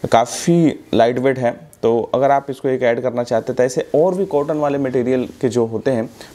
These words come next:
बॉम्बर जैकेट, उनको आप चेकआउट कर सकते हैं, but उनका पर्पस नहीं था विंटर में सर्वाइव करने के लिए, तो इसलिए हमने एक ही ऐड किया है। बाकी ये भी साइजों में अवेलेबल है। और प्राइस की बात करें, तो केवल थ्री एटी नाइन में सेल में अपने को देखने को मिल जाएगा। तो गाइस, ये थे अपने बॉम्बर जैकेट्स,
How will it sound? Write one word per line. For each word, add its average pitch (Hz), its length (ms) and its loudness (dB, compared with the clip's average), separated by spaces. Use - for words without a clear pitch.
बॉम्बर 127 240 4
जैकेट, 131 180 0
उनको 131 280 0
आप 139 140 0
चेकआउट 139 320 -2
कर 135 80 -2
सकते 127 300 -6
हैं, 117 120 -2
but 117 200 -2
उनका 117 220 0
पर्पस 135 380 -2
नहीं 135 120 -2
था 139 100 0
विंटर 120 460 -2
में 131 100 -2
सर्वाइव 120 380 -2
करने 117 220 -2
के 117 60 -4
लिए, 117 120 -2
तो 120 120 -4
इसलिए 117 240 0
हमने 113 260 -2
एक 135 180 0
ही 156 120 0
ऐड 131 160 2
किया 131 240 -4
है। 151 100 -4
बाकी 151 380 2
ये 120 180 4
भी 135 100 0
साइजों 139 340 0
में 139 100 -2
अवेलेबल 131 380 0
है। - 60 -2
और 110 260 0
प्राइस 120 320 0
की 131 100 -4
बात 120 200 0
करें, 113 200 -2
तो 110 120 0
केवल 123 160 2
थ्री - 240 -6
एटी 139 260 -2
नाइन 131 180 0
में 127 140 -2
सेल 123 300 0
में 117 80 0
अपने 110 120 -2
को 110 100 -2
देखने 104 240 -2
को 139 140 0
मिल 143 260 2
जाएगा। 90 340 -2
तो 120 60 -4
गाइस, 139 180 2
ये 180 180 2
थे 175 80 -6
अपने 127 200 -2
बॉम्बर 117 320 -2
जैकेट्स, 113 480 -4